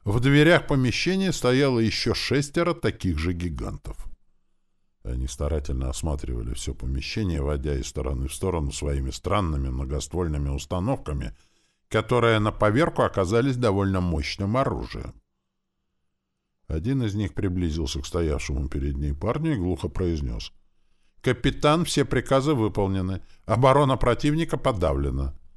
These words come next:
Услышав эти слова, адмирал Сури испуганно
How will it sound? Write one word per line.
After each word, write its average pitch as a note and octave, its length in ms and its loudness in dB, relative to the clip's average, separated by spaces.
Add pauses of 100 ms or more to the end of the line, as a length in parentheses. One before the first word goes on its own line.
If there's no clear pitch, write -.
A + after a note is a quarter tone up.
(960)
Услышав G2+ 520 -2
эти F2+ 200 -4
слова, G2+ 420 0
адмирал E2 400 0
Сури A2 360 0
испуганно E2+ 540 -4